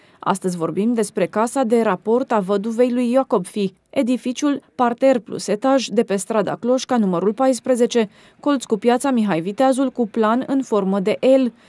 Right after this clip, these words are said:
Adăpostește apartamente, iar mai nou magazine la demisol. Construită în anul o mie nouă sute șase după planul arhitectului Cover Laios, edificiul prezintă un decor floral ce imită o broderie. Cochetul balcon, sistem baldachim,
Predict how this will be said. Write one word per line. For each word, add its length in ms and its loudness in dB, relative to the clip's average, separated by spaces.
Adăpostește 800 0
apartamente, 760 0
iar 220 2
mai 160 0
nou 220 0
magazine 640 0
la 120 0
demisol. 580 0
Construită 480 0
în 80 0
anul 220 2
o 60 2
mie 180 2
nouă 220 0
sute 220 -2
șase 360 0
după 260 -2
planul 420 0
arhitectului 720 -2
Cover 400 0
Laios, 460 2
edificiul 600 -2
prezintă 540 -2
un 140 2
decor 340 0
floral 480 2
ce 180 -4
imită 360 0
o 40 0
broderie. 640 0
Cochetul 460 2
balcon, 520 0
sistem 500 -4
baldachim, 680 0